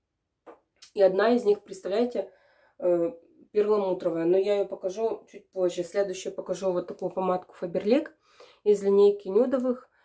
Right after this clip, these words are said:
Это у меня оттенок сорок девятьсот восемьдесят семь. Она такая, знаете, персиковая. И тоже очень хорошо, м, когда лицо загорит,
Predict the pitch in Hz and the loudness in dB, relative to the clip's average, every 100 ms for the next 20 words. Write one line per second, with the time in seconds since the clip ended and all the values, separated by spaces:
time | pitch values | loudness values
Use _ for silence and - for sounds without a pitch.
0 | _ - 196 190 196 190 190 202 196 185 | _ -14 -8 -4 -2 0 0 2 0 0
1 | - 208 190 - 196 185 - 202 190 185 | 2 4 4 0 -8 -8 -4 -2 -2 -4
2 | 180 190 190 175 165 - 165 - 233 285 | -4 -2 0 -4 -4 -8 -8 4 6 6
3 | 302 - _ - _ - - _ - 196 | 2 -8 _ -20 _ -20 -20 _ -8 -2
4 | 196 202 202 190 247 247 - 220 220 - | -2 2 2 4 4 2 2 2 2 -4
5 | - 160 160 156 - _ _ _ _ _ | -8 -4 -4 -4 -8 _ _ _ _ _
6 | - 349 190 196 - 220 208 190 - 196 | -18 -10 -2 -2 0 0 4 2 2 -6
7 | 190 190 185 196 - 202 190 - 185 180 | -6 -6 -4 -6 -4 -4 -4 -6 -6 -4
8 | 175 - _ _ _ _ _ _ _ _ | -6 -10 _ _ _ _ _ _ _ _
9 | _ _ _ _ _ _ _ _ 196 190 | _ _ _ _ _ _ _ _ -2 6
10 | 190 190 - 202 185 170 180 233 - | 6 6 2 2 2 4 4 4 0